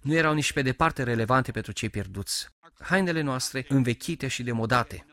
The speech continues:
Nu aveam niciun fel de comunitate. Nu aveam nicio părtășie. Datorită unei conduceri înțelepte, am reușit să schimbăm acest tipar.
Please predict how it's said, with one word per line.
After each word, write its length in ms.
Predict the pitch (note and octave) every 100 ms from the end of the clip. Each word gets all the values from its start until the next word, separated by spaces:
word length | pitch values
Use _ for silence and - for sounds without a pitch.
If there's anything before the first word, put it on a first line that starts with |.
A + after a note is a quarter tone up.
| _
Nu 120 | B2+
aveam 180 | B2+ B2
niciun 260 | B2 - C3
fel 240 | - C3
de 100 | A#2+
comunitate. 800 | - A2 G#2 G2 B2+ A2+ - - _ -
Nu 100 | D3+
aveam 180 | D3+ D3+
nicio 260 | D#3 - B2
părtășie. 720 | C3+ A#2+ B2 A2+ - C#3+ G2+ - -
Datorită 500 | C3+ D3+ - F3+ A#3
unei 180 | F#3+ E3
conduceri 520 | - C#3 D#3 E3+ D#3
înțelepte, 560 | C#3+ B2+ D#3+ F3 - F#2+
am 140 | - C3
reușit 280 | C3 - D#3
să 100 | C3
schimbăm 360 | - B2 B2+
acest 260 | G#2+ G2 -
tipar. 360 | - - -